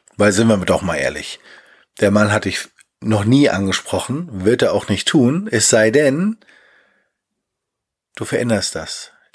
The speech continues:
Diesen Ablauf, der immer wieder so passiert. Weil wenn du immer dasselbe tust und ein anderes Ergebnis erwartest,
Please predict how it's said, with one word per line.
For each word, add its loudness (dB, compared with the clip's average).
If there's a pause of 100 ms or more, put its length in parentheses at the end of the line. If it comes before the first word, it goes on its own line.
(160)
Diesen -2
Ablauf, -2
der 2
immer 2
wieder 4
so -2
passiert. -8
Weil 4
wenn 2
du 0
immer 2
dasselbe 2
tust 2
und 0
ein 2
anderes 2
Ergebnis 2
erwartest, 0